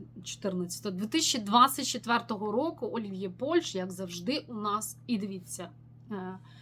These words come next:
в верхніх нотах цвіт вишні, альдегіди, в середніх ірис, геліотроп, в базі мускус. Цвіт вишні? Десь можливо. Ну, аромат присвячений кометі. Ви розумієте, це якась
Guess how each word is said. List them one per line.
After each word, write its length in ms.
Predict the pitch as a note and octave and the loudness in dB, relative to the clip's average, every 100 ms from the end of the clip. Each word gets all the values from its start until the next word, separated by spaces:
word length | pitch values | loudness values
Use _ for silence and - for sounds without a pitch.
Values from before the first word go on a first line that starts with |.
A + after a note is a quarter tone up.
| - - | -16 6
в 60 | |
верхніх 480 | C4 F4 - D#4 D4+ | 8 8 6 0 2
нотах 360 | A3+ F#3+ F#3+ F3+ | 0 0 -4 -4
цвіт 320 | - A#3+ A3+ | -2 -2 0
вишні, 460 | A#3 B3 - F#3+ - | 2 2 0 -6 -4
альдегіди, 840 | G#3 F#3 G3 D#3+ E3+ E3+ A3+ E4+ - - - | -4 -2 -4 -4 -8 -6 -6 -6 -12 -20 -10
в 60 | |
середніх 720 | - B3+ B3 A#3+ G3 F#3 - B3+ | 0 6 8 6 4 -4 -4 0
ірис, 300 | A#3 G3 E3+ | 0 0 -4
геліотроп, 580 | F3+ G3 F#3 G#3+ C#4 | -4 -4 -4 0 0
в 160 | A#3+ E3+ | -2 0
базі 400 | F#3+ F#3+ F#3 G3 - F3+ | 0 0 -4 -10 -14 -14
мускус. 680 | E3 E3 - - - - - - - - - - - | -12 -12 -14 -16 -16 -18 -18 -20 -20 -20 -20 -20 -16
Цвіт 300 | - A3+ A3 | -2 2 2
вишні? 420 | G3 E4 - B3 G3 - - - - - - - - | 2 0 0 -4 -6 -12 -20 -20 -20 -20 -20 -16 -8
Десь 500 | F#3 F3+ C#4 C#4+ - | -2 2 2 2 -4
можливо. 640 | B3+ D4 A#3+ B3 F#3 E3 - - - | -4 -4 -2 -2 -2 -6 -12 -18 -4
Ну, 160 | A#3+ D#4 | -2 0
аромат 480 | C4 C4+ C4 F4 - | 0 2 4 4 2
присвячений 680 | A#3+ - A#3+ C#4 - A#3+ G#3+ | -2 0 0 0 0 0 -2
кометі. 720 | - A3+ G#3+ G#3 F3+ - F#3 | 0 4 4 4 0 -6 -6
Ви 100 | G3 | -4
розумієте, 340 | G#3 D4 D4+ | 0 0 0
це 60 | A#3 | 0
якась 360 | A#3 A3+ - | 0 -2 -4